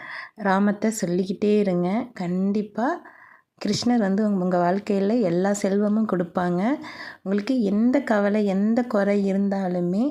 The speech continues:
அவங்க கண்டிப்பா செ-, அடுத்த வருஷங்குள்ளார கண்டிப்பா நிறைவேத்துவாங்க. எல்லாருக்குமே இந்த கிருஷ்ணனோட அருள் கிடைக்கட்டும்.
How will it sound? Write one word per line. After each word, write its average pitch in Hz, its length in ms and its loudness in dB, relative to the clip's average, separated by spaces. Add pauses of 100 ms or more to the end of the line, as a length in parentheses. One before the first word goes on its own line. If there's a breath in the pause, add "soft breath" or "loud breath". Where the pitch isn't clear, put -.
அவங்க 190 280 -2
கண்டிப்பா 196 520 -2
செ-, 185 300 -2 (340 loud breath)
அடுத்த 202 340 0
வருஷங்குள்ளார 214 720 0 (160)
கண்டிப்பா 190 600 -2
நிறைவேத்துவாங்க. 180 800 -2 (540 loud breath)
எல்லாருக்குமே 233 600 2
இந்த 214 180 2
கிருஷ்ணனோட 196 580 0
அருள் 185 300 -2
கிடைக்கட்டும். 175 600 -2